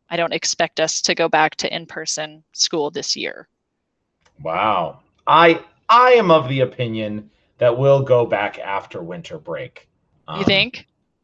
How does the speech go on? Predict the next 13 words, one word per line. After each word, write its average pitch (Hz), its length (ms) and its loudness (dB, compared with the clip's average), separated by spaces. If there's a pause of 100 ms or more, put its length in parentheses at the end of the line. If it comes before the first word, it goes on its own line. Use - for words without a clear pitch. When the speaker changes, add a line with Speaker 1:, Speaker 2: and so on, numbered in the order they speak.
(160)
Speaker 2:
Uh, 131 240 4
and 143 120 6
I've 196 240 4
even 147 220 2
had 120 280 2
some 120 180 -6
friends 123 260 0
predict 120 320 0
we'll 123 80 0
go 123 140 6
back 117 420 0
October 131 840 -2
tenth - 480 -4